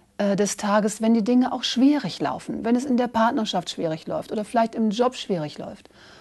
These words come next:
oder wenn Sie eine Prüfung zu bestehen haben. So etwas, wo Sie eigentlich, nachdem Sie auf Toilette waren, sich am liebsten im Bett wieder umdrehen würden.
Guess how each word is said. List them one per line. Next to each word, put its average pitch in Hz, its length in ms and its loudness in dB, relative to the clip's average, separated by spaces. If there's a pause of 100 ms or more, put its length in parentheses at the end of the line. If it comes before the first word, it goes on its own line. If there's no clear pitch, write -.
(100)
oder 208 200 4
wenn 220 120 6
Sie 226 100 2
eine 214 220 2
Prüfung 254 580 2
zu - 140 -6
bestehen 151 500 -2
haben. 131 240 -8 (260)
So 240 120 2
etwas, 277 380 6
wo 220 100 4
Sie 202 200 0
eigentlich, 226 380 6
nachdem 196 340 2
Sie 180 120 2
auf - 80 -2
Toilette 190 400 0
waren, 170 160 4
sich 160 160 -2
am 160 100 2
liebsten 196 300 0
im 156 100 4
Bett 160 200 -2
wieder 156 200 0
umdrehen 165 500 -2
würden. - 300 -12